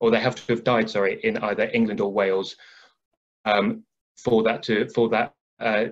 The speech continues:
deemed consent legislation to apply for them. So adults living in England or Wales for at least twelve months before their death, and they have to die in England or Wales. The legislation does not apply to, and this is really important in respect of safeguards,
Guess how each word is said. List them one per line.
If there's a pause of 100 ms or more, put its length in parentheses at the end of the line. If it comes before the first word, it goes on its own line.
(300)
deemed
consent
legislation
to
apply
for
them.
So (1300)
adults (480)
living
in
England
or
Wales (580)
for
at
least
twelve
months
before
their
death, (200)
and
they
have
to
die (120)
in
England
or
Wales. (1000)
The
legislation
does
not
apply
to,
and
this
is
really
important
in
respect
of
safeguards,